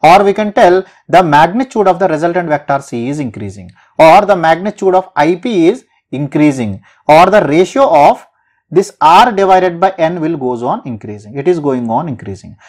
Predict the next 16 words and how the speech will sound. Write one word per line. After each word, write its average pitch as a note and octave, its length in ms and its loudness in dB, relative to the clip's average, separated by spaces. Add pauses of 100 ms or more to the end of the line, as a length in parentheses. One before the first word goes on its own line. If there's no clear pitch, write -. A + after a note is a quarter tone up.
(140)
And G#3 260 4
whenever G#3 380 4
both G3+ 240 0
the A3 60 2
vectors G3+ 380 2
are G#3 120 2
coinciding F#3+ 600 -2
with F#3 180 -2
each F3+ 160 -2
other, D#3 420 2 (220)
it C#3 160 -2
will F#3 140 4
reach F3 320 2
the F#3+ 100 -4
maximum C#3 560 -4
value. F3+ 340 0